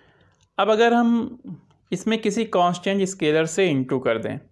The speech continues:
जैसे मान लीजिए हमने वन बाई टू से into कर दिया A plus A transpose में, तो पता इसमें अगर K into A है, A into कर दिया हमने, transpose equals to K into A transpose, अगर ये सिमेट्रिक है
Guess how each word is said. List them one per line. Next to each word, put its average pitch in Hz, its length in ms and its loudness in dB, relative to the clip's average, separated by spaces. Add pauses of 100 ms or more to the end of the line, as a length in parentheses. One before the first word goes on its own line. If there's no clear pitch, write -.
(120)
जैसे 151 180 -4
मान 156 180 0
लीजिए 156 180 0
हमने 160 200 0
वन 147 240 0
बाई 147 160 0
टू 147 180 -4
से 135 180 -4
into 120 240 -4
कर 113 140 -2
दिया 123 180 -2
A 131 160 -4
plus 117 220 -6
A - 80 -10
transpose - 500 -14
में, 165 80 -20 (880)
तो 202 400 2 (540)
पता 185 300 2
इसमें 196 300 0
अगर 185 220 0 (140)
K 175 80 2 (140)
into 175 360 0
A 147 280 0
है, 131 360 2
A 147 480 -6
into 143 300 -4
कर 135 140 0
दिया 131 180 0
हमने, 135 300 -2
transpose 135 460 -2
equals 131 280 -4
to 147 120 -6 (160)
K 143 120 0 (100)
into 120 320 -4 (1080)
A 123 160 -6
transpose, - 500 -14 (580)
अगर 180 260 2
ये 208 200 2
सिमेट्रिक 190 720 -2
है 196 140 4